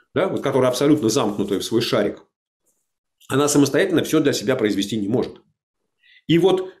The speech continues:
э, эти санкции, они очень медленно будут сжимать российскую экономику. Потому что сегодня вы думаете, что вы можете что-то производить и продолжаете производить.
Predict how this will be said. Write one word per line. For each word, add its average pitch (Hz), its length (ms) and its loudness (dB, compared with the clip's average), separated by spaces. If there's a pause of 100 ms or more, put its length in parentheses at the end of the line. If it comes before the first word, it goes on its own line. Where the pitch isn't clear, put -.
э, 135 340 -2
эти 175 260 0
санкции, 226 640 -2
они 180 280 -2
очень 156 440 2
медленно 196 440 2
будут 185 320 0
сжимать 147 480 -2
российскую 131 440 -4
экономику. 123 560 -4 (440)
Потому 156 180 0
что 160 120 2
сегодня 160 440 2
вы 135 100 4
думаете, 110 480 2
что - 440 0 (120)
вы 143 220 2
можете 160 400 2
что-то 131 320 0
производить 123 560 -2
и - 40 -6
продолжаете 104 640 0
производить. 107 640 0